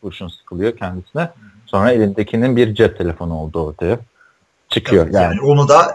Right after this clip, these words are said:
Speaker 2: e, baya baya herkes protesto ediyor ve edilmesi de gerekiyor. Bu kaçıncı artık? Black Lives Matter diyorsun. Adam zenciyi gördüğünde,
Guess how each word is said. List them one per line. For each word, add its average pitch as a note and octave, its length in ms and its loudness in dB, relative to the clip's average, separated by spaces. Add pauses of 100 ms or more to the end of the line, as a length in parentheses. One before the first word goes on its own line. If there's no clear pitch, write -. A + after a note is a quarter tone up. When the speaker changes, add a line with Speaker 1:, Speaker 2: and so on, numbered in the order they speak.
Speaker 2:
e, A#2+ 420 6
baya C#3 300 8
baya C3+ 180 6
herkes C3+ 360 0
protesto C#3+ 400 0
ediyor E3+ 180 0
ve D#3 60 4
edilmesi C3+ 460 2
de C3 80 4
gerekiyor. B2 380 2
Bu A#2+ 80 -4
kaçıncı C#3 440 6
artık? - 360 -2 (260)
Black C#3 300 4
Lives C#3 240 6
Matter D3+ 300 4
diyorsun. C#3+ 320 -2 (220)
Adam D3+ 260 6
zenciyi D3 420 4
gördüğünde, D#3+ 680 6